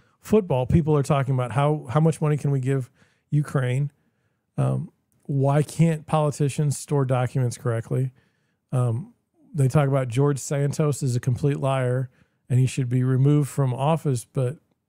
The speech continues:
like, all those people up there are completely terrible people. Like, they, they're all liars of some degree. It's odd you chose him.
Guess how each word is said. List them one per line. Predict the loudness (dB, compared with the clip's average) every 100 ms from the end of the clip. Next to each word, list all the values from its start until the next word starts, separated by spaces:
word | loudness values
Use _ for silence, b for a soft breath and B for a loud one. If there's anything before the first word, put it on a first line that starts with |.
| _ -8
like, | -8
all | -4 0
those | 2 0
people | 0 -2 -2
up | -4
there | -4 -4 -4
are |
completely | -6 -8 -6 -6 -4 -4
terrible | -6 -2 -2 -2 -4
people. | -6 -6 -8 -12 -16 _ _ _ _ _ _ _
Like, | -10 -10 _
they, | -2 -2
they're | -2 -4
all | -2 -4 -2
liars | -2 -2 -2 -4 -8 -16 _ -2
of | -2
some | 0 0 0
degree. | 0 -4 -6 -8 _ _ _ _ _ _ _ _ _ _ _ _ -20 b b b
It's | -10 -6
odd | 0 0
you | 0
chose | 0 0 0
him. | 0 -2 -4